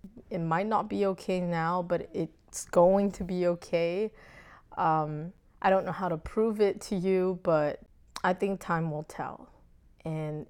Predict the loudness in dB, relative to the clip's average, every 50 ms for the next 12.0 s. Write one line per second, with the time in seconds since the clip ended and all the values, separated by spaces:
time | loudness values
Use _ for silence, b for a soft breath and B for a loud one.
0 | _ -6 -4 -2 0 0 0 0 0 -2 -2 -2 -4 -4 -2 0 0 2 2 0
1 | -2 -4 -8 b b b _ _ -20 -20 -20 -20 _ -16 -4 -2 -2 -2 0 0
2 | 0 0 0 -2 -4 -2 0 2 2 2 0 -2 -4 -2 -2 0 0 0 -2 -2
3 | -2 -2 -2 0 0 0 0 0 0 -4 -8 b b b b b b b b b
4 | b _ -20 _ _ _ _ _ _ _ _ -8 -2 0 2 4 4 6 8 8
5 | 8 8 8 6 6 4 4 2 0 2 2 2 4 2 2 0 -2 -2 -2 0
6 | -2 -2 -4 -8 -10 -14 -18 -20 _ _ _ _ _ _ _ _ _ _ -2 2
7 | 2 2 2 2 0 0 2 0 -2 -2 -6 -10 -10 -8 -10 -10 -12 -12 -14 -14
8 | -16 -16 -20 -20 -20 _ _ _ -20 _ _ -20 _ _ -20 -20 _ _ _ _
9 | _ _ _ _ -14 -14 -6 -2 0 0 2 0 0 -2 -4 -6 -12 -20 -20 _
10 | _ _ _ _ -20 _ -20 -20 _ _ -20 -20 -20 _ -18 -10 4 8 8 8
11 | 8 6 2 2 4 4 4 4 2 2 2 4 6 6 6 6 4 2 0